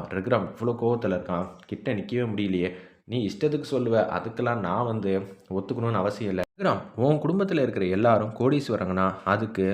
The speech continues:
சற்றிலும் கொஞ்சம் கூட கீழே இறங்கி இல்ல. நானும் அந்த அளவுக்கு எங்களோட வசதி வாய்ப்பும் இருக்கு சொத்து சுகத்துல. நான் எதுக்கு இப்ப ஆசைப்பட போறேன்?" அப்படின்னு சொல்லும்போது, "ஊர் சொத்துக்கு ஆசைப்பட்டது இல்லாம ரகுராம் முன்னாடி நொரநாட்டியமா பேசுற? ஏங்க,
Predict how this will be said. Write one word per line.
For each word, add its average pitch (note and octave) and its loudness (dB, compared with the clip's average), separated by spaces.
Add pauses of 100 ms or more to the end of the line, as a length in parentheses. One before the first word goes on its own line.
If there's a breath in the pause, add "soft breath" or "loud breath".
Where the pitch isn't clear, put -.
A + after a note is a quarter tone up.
(240)
சற்றிலும் A2 2
கொஞ்சம் B2+ 0
கூட G#2 4 (220)
கீழே B2+ 2
இறங்கி G#2+ 2
இல்ல. G2 2 (140)
நானும் A2 4
அந்த G#2 2
அளவுக்கு G#2 2 (120)
எங்களோட A2+ 4 (640 loud breath)
வசதி C3+ 0
வாய்ப்பும் G#2+ 4
இருக்கு G#2+ 0
சொத்து G#2 -2
சுகத்துல. G2+ 2
நான் G2+ 4
எதுக்கு B2 2
இப்ப F2+ 0
ஆசைப்பட G2+ 0
போறேன்?" F#2 0
அப்படின்னு G2 0
சொல்லும்போது, G2 0 (180)
"ஊர் A#2+ 4
சொத்துக்கு F#2+ -2
ஆசைப்பட்டது G#2+ 0
இல்லாம F#2+ 2 (260)
ரகுராம் A2 4
முன்னாடி G2 2
நொரநாட்டியமா G2+ 2
பேசுற? G2 2 (480 loud breath)
ஏங்க, C3 6